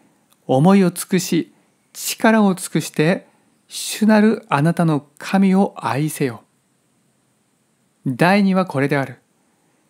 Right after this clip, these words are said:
「自分を愛するように、あなたの隣人を愛せよ。」これより大事な戒めは他にない。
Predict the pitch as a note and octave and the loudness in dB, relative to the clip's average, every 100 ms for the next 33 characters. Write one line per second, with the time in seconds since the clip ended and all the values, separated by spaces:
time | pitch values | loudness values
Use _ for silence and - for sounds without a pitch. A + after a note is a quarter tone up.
0 | _ C3 D3 D3 F3+ F#3 F#3 - E3 G3 | _ -10 -4 -2 0 0 0 -2 0 2
1 | G#3+ G#3 - G#3+ F#3+ E3 B2 - _ _ | 2 0 -2 0 0 0 -4 -12 _ _
2 | _ _ B2 C3 E3+ E3 D#3 C#3 - D#3 | _ _ -2 0 0 0 -2 -2 -4 -2
3 | F3+ F3 E3+ F#3 - C#3 C#3+ D#3+ - C#3 | -2 -2 -2 -2 -2 -4 -4 -4 -6 -10
4 | A#2+ - _ _ _ _ _ _ _ _ | -12 -18 _ _ _ _ _ _ _ _
5 | _ _ _ _ - D3 D3+ C#3+ C#3+ D3+ | _ _ _ _ -4 2 4 2 0 0
6 | F3+ F3+ F#3+ - - C#3+ D#3 C#3+ D#3 D3 | 0 0 -2 -2 -4 -2 -2 -4 -2 0
7 | D#3 C#3+ C3 - D3 C#3 B2 A2+ | 0 -2 -6 -4 -2 -2 -4 -10